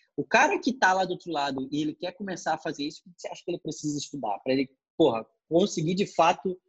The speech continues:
lançar bons produtos, pesquisar bons produtos. Você, como copywriter, como especialista nisso, o que você acha que é a dica que você pode dar pra uma outra pessoa que ainda nem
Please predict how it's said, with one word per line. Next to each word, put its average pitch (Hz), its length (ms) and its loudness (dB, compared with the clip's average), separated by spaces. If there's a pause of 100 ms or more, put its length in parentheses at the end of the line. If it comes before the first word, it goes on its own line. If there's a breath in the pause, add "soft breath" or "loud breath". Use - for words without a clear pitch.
(140)
lançar 180 600 2
bons 180 200 -8
produtos, 165 540 -8
pesquisar 165 580 -6
bons 160 160 -10
produtos. 123 380 -6
Você, 139 320 -4
como 160 240 -6
copywriter, 135 500 -4
como 139 140 -12
especialista 131 560 -6
nisso, 131 300 -8 (360)
o 151 60 -8
que - 60 -12
você 170 80 4
acha 160 180 0
que 160 100 0
é 151 60 8
a 135 60 6
dica 127 320 -2
que - 80 -10
você 143 100 -6
pode 139 180 -2
dar 135 120 2
pra 147 120 -6
uma 135 100 -4
outra 139 200 -8
pessoa 151 400 -6
que 165 160 -4
ainda 170 240 0
nem 233 300 -4